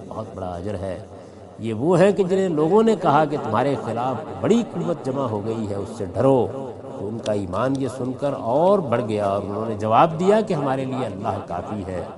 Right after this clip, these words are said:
اور وہ بہترین کارساز ہے۔ سو وہ اللہ کی نعمت اور اس کا فضل لے کر اس مہم سے واپس آئے، ان کو کوئی گزن نہیں پہنچا اور وہ اللہ کی خوشنودی کے طلبگار ہوئے۔ اور حقیقت یہ ہے کہ اللہ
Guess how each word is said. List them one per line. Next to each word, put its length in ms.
اور 140
وہ 220
بہترین 460
کارساز 680
ہے۔ 120
سو 100
وہ 120
اللہ 200
کی 80
نعمت 400
اور 60
اس 140
کا 100
فضل 340
لے 180
کر 160
اس 140
مہم 320
سے 100
واپس 460
آئے، 200
ان 240
کو 60
کوئی 260
گزن 200
نہیں 320
پہنچا 400
اور 120
وہ 140
اللہ 380
کی 100
خوشنودی 580
کے 180
طلبگار 500
ہوئے۔ 340
اور 200
حقیقت 440
یہ 160
ہے 200
کہ 140
اللہ 360